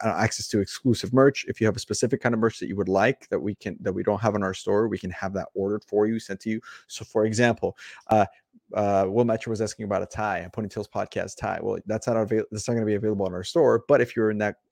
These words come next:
level of membership, then we can send you whatever it is. Maybe it's a baby outfit. It is what it is. And so, um, more details on that coming out as we figure out how to be able to send beer out to people without it being, <laughs> uh, uh, illegal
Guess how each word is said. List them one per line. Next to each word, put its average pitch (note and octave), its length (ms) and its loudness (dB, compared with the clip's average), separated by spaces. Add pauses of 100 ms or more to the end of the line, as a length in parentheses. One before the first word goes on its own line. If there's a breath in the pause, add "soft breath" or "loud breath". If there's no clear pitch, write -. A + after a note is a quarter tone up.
level G#2+ 380 0
of G2 340 -2
membership, A#2 480 -2
then G#2+ 140 0
we G#2 80 -2
can G#2 160 -10
send A2 160 -2
you G#2+ 80 2
whatever G#2 300 4
it A#2 60 4
is. C#3+ 180 2 (260 soft breath)
Maybe G#2 140 0
it's G2+ 120 -6
a F#2+ 60 -6
baby G#2+ 500 0 (160)
outfit. G#2+ 420 -2
It F#2+ 160 -2
is G#2 160 0
what G2+ 120 -2
it G2 80 -2
is. F2+ 240 -2
And F#2 80 -10
so, F#2+ 260 0 (320 soft breath)
um, G#2+ 340 -2 (220)
more C3 260 6
details B2 380 0
on A2+ 140 2
that A2 180 2
coming A2 200 -4
out A2 160 0
as G#2+ 140 -8
we G#2+ 80 -8
figure G#2+ 300 0
out G2+ 180 4
how G#2 160 -2
to G2+ 120 -2
be G2+ 200 -6
able G#2 200 -2
to G2 240 -16
send G#2 400 -6
beer F#2 260 -4
out G2 160 -2
to - 80 -20
people G#2 320 -2
without G2 340 0
it G2 160 -4
being, G2 380 -4
<laughs> - 200 -2
uh, G#2+ 120 2 (640 soft breath)
uh, F#2 360 2 (180)
illegal G#2+ 720 0